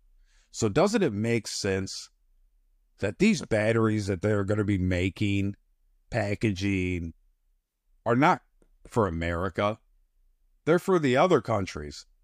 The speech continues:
that have the electric vehicle infrastructure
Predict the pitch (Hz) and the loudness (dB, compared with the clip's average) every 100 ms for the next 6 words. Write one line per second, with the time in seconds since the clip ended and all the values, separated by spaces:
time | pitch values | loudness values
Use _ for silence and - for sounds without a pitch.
0 | _ - 110 135 139 120 90 107 95 107 | _ -4 0 2 2 0 -2 -6 -2 0
1 | 107 92 95 87 98 92 87 104 104 98 | 2 0 -4 0 0 -2 -2 -2 -2 -4
2 | - 87 82 - 82 78 | -2 -2 -4 -6 -6 -6